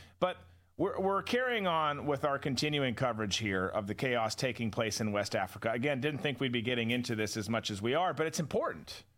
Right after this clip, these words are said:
because Biden has just ordered a partial evacuation of the U S embassy in Niger as hopes,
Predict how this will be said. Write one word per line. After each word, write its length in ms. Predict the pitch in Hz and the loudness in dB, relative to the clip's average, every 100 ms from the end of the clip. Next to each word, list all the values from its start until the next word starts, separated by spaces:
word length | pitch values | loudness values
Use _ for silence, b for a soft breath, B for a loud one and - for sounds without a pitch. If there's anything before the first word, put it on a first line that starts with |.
| _ _ - - | _ _ -14 -4
because 260 | 160 185 139 | -2 -2 0
Biden 340 | 185 247 311 | 0 2 2
has 160 | 247 190 | 0 0
just 240 | 208 202 | -2 0
ordered 300 | 175 185 180 | 0 2 2
a 80 | 143 | 0
partial 520 | - 170 196 - 226 | 0 0 0 0 0
evacuation 720 | 165 151 151 156 143 139 147 | 2 0 0 0 0 0 0
of 120 | 131 | 0
the 100 | 127 | 2
U 260 | 120 135 180 | 2 4 2
S 200 | 170 - | 0 0
embassy 580 | 156 156 143 - 120 120 | 0 0 0 0 2 2
in 80 | 120 | 2
Niger 580 | 117 113 151 151 127 | 2 2 2 2 0
as 200 | 117 120 | 0 -2
hopes, 440 | - 156 175 - | 0 0 0 -4